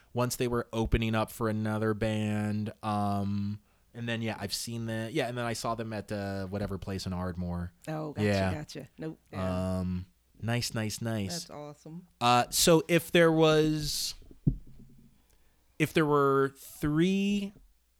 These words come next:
Speaker 1: Red Hot Chili Peppers songs that you would recommend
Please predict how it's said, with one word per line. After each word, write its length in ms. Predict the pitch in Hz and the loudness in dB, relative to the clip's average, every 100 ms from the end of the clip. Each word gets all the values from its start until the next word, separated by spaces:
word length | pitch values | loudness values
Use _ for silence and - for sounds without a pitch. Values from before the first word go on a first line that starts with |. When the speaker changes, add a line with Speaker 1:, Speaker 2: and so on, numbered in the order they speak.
| _ _ - | _ _ -12
Speaker 1:
Red 400 | 135 131 127 127 | -4 2 2 2
Hot 300 | 127 127 123 | 0 -2 -2
Chili 340 | - 131 123 | -4 -2 0
Peppers 440 | 120 120 - 113 113 | 8 8 8 -4 -2
songs 600 | - - 123 110 104 101 | -4 -4 -4 -2 -2 -2
that 100 | 104 | -4
you 120 | 113 | -2
would 160 | 113 110 | -4 -2
recommend 880 | 113 107 110 110 104 95 92 104 | -2 -2 -4 -2 -2 -2 -2 -4